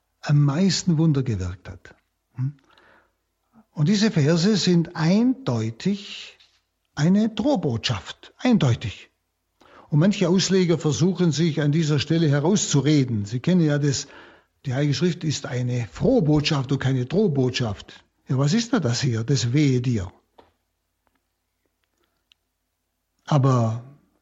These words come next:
diese Stelle ist eindeutig, die kann keiner durchstreichen.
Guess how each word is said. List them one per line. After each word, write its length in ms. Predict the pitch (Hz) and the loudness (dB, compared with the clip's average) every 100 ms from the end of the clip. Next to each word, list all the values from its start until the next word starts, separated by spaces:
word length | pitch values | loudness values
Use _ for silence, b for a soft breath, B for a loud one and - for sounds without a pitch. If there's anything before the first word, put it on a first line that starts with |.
| - | -2
diese 240 | 220 233 180 | 0 2 2
Stelle 640 | 147 139 151 151 135 - | 2 2 2 2 -2 -4
ist 260 | - 180 - | -4 -4 -2
eindeutig, 760 | 139 151 143 117 - 101 - | 0 0 2 -2 -4 -8 -8
die 120 | 151 143 | -6 -2
kann 220 | 120 113 | -2 -2
keiner 640 | 113 110 143 143 175 156 - _ _ _ _ _ _ _ _ | -2 -2 -2 -4 -12 -20 -20 _ _ _ _ _ _ _ _
durchstreichen. 580 | - 156 - 107 - 92 | -2 0 0 -4 -4 -8